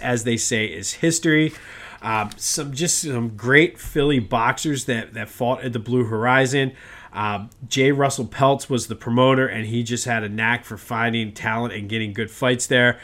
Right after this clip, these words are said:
Matthew Sad Muhammad, who we talked about for the Black History Spotlight last month, Bernard Hopkins,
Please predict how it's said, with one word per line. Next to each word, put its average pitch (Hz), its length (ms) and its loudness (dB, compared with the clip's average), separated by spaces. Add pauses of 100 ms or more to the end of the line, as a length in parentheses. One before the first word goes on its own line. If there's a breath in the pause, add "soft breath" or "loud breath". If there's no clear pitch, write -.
(280 loud breath)
Matthew 127 360 0
Sad 120 320 2
Muhammad, 127 460 2
who 117 100 0
we 110 80 -2
talked 120 320 -2
about 113 280 -2
for 113 100 -10
the 104 80 -6
Black 101 260 -4
History 131 320 -2
Spotlight 104 640 -6
last 147 340 0
month, 139 280 0
Bernard 95 340 -6
Hopkins, 143 640 2